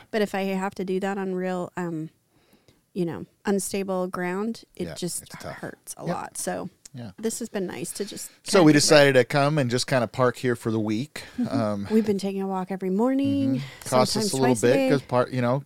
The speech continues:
Speaker 2: parks always cost,
Speaker 1: God,
Speaker 2: but they,
Speaker 1: yes.
Speaker 2: they come with, you know, wonderful amenities and, you know, um, so yeah, there's, there's that. Um,
Speaker 1: Mm-hmm.
Speaker 2: but, uh, uh, as we have been,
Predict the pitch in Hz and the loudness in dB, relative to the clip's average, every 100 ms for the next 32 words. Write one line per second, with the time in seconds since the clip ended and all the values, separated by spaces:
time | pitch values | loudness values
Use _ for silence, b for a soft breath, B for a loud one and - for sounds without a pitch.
0 | - 107 113 - 104 107 - 95 87 135 | -2 0 0 0 0 0 -2 -4 -2 -4
1 | 170 98 107 107 - - B B B _ | -6 -4 -2 -2 -6 -14 B B B _
2 | 104 - 113 110 107 - _ _ 113 104 | -8 -2 -2 -2 -4 -6 _ _ -6 -4
3 | 95 92 95 - 98 87 82 85 107 - | -4 -6 -6 -6 -6 -6 -6 -6 -8 -10
4 | 80 78 80 85 - 87 76 82 95 - | -10 -10 -12 -14 -16 -12 -10 -12 -14 -20
5 | - 90 78 73 73 - B B B B | -14 -12 -10 -12 -16 -18 B B B B
6 | - - 165 123 80 - 117 107 98 - | 0 6 8 8 4 0 2 2 0 -6
7 | - 101 123 120 120 98 98 104 95 - | -14 -4 2 2 2 -4 -4 -2 -2 -6
8 | 113 - - B B B - - 143 139 | -10 -10 -12 B B B -2 4 6 6
9 | 120 113 113 123 131 123 - 127 113 107 | 4 -2 -6 0 4 4 4 4 6 6
10 | 104 98 - _ _ _ - 120 101 92 | 4 0 -4 _ _ _ -4 -2 0 -2
11 | 82 - _ _ _ _ _ _ 135 143 | -4 -10 _ _ _ _ _ _ 4 4
12 | 139 131 120 117 110 107 98 - 101 92 | 4 0 -2 -2 2 0 0 -2 -2 -2
13 | 90 92 | -4 -10